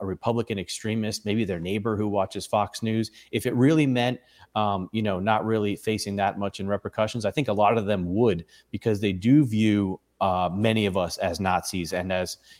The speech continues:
you know, basically, like, dangerous threats to them. Uh, when, of course, all we've seen ninety-nine point nine percent of the time, uh, if you just go back to the, the Trump campaign,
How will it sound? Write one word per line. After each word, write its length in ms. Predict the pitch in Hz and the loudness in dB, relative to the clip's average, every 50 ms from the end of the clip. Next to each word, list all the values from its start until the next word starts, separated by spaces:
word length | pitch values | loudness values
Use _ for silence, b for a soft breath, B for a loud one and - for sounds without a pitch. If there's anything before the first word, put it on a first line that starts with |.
| b | b
you 80 | - 107 | -2 0
know, 120 | 104 98 | 0 0
basically, 600 | 87 - 120 107 - - 110 - 107 104 98 95 | 2 2 0 2 0 -2 -4 -2 2 2 2 2
like, 300 | 92 92 85 82 - - | 2 2 0 0 -2 -2
dangerous 520 | - 98 101 104 92 104 98 92 87 - - | -2 -2 0 0 0 0 -2 -2 -2 -4 -6
threats 400 | - - 113 117 107 - - - | -4 2 2 2 2 0 -4 -10
to 160 | - - 101 | -8 -6 -4
them. 300 | 92 90 85 82 85 82 B B B B B B B - | -2 -2 -2 -2 -6 -10 B B B B B B B 0
Uh, 220 | 101 101 95 92 92 | 2 4 4 4 4
when, 180 | 98 113 104 | 4 2 2
of 80 | 101 - | 0 -2
course, 400 | - - 127 117 113 101 - - - | 2 4 6 6 6 6 2 0 4
all 200 | 120 123 139 156 | 6 8 8 8
we've 220 | 143 135 127 117 | 8 6 4 4
seen 580 | - - - 123 117 110 110 110 107 107 104 107 B B B - | 2 -2 -2 0 0 2 2 2 0 -2 -4 -6 B B B -6
ninety-nine 640 | 104 107 120 147 147 143 135 135 131 127 127 123 113 | -4 -2 0 2 2 2 2 2 2 2 0 -2 -2
point 260 | - - 127 117 98 | -2 -2 -2 -2 0
nine 260 | 107 113 113 120 120 | 0 0 0 0 -2
percent 300 | 110 - 110 - 123 113 | -4 -6 -6 -4 -4 -2
of 60 | 110 | -2
the 80 | 110 101 | -2 -2
time, 460 | - - 110 110 107 107 107 107 107 b b b b b _ | -2 -2 -2 0 0 0 -2 -2 -4 b b b b b _
uh, 240 | 98 98 95 95 - - | -4 -2 -2 -2 -2 -2
if 120 | 104 92 | -4 -6
you 80 | 101 92 | -4 -4
just 200 | 104 123 - - | -2 -4 -2 2
go 120 | 120 113 | 2 2
back 320 | 101 117 113 110 113 - - | 4 6 4 4 4 2 -4
to 100 | - 107 | -8 -4
the, 160 | 92 95 90 - | -4 -4 -4 -4
the 100 | 85 90 | -8 -10
Trump 320 | 87 - - 131 131 131 - | -8 0 0 0 0 0 -2
campaign, 680 | - 139 131 117 - - 120 113 110 107 107 104 104 | -2 -2 -2 -2 -2 -2 0 0 0 0 0 -2 -4